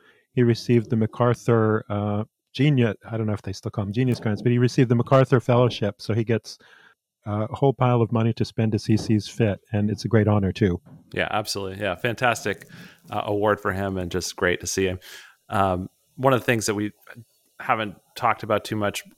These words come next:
Speaker 2: in the show, we just sort of often just kinda kick off these things, but some of the people that we talk to are people we know from previous, our previous lives in graduate school in particular. So, um,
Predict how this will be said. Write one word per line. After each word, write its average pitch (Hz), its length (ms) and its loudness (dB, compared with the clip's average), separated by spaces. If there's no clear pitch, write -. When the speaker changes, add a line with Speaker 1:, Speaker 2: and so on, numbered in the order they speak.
Speaker 2:
in 131 200 -8
the 117 80 -2
show, 117 220 2
we 113 80 4
just 110 120 0
sort 110 120 2
of 98 100 -4
often 110 240 0
just 104 200 0
kinda 104 140 2
kick - 280 -4
off 107 200 2
these 113 180 0
things, 110 260 0
but - 180 -6
some 139 160 0
of 123 80 0
the 113 60 -4
people 110 260 -2
that 101 80 2
we 101 80 0
talk 101 280 2
to 101 180 0
are 92 160 2
people 98 360 -2
we 98 160 -2
know 98 280 2
from 98 320 -4
previous, 107 520 2
our 107 80 4
previous 107 400 2
lives 95 420 2
in 101 140 -6
graduate 101 380 0
school - 180 -4
in 98 80 -6
particular. - 560 -4
So, 98 300 -6
um, 95 280 -8